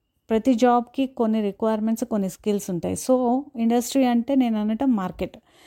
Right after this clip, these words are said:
So, once you are, uh, applying for a job కానీ, కెరీర్ కానీ మీరు ప్లాన్ చేసుకుంటున్నట్లయితే,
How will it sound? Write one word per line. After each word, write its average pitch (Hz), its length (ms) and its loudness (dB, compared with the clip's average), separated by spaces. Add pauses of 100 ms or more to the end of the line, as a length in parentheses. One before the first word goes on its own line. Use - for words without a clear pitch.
(400)
So, 277 100 6
once 233 440 4
you 247 160 4
are, 254 220 2
uh, - 720 -6
applying 240 320 0
for 220 240 2
a - 100 -4
job 196 260 0
కానీ, 233 220 0
కెరీర్ 190 380 -4
కానీ 214 460 -2 (100)
మీరు 202 220 -4
ప్లాన్ 196 240 0 (100)
చేసుకుంటున్నట్లయితే, 196 1160 -4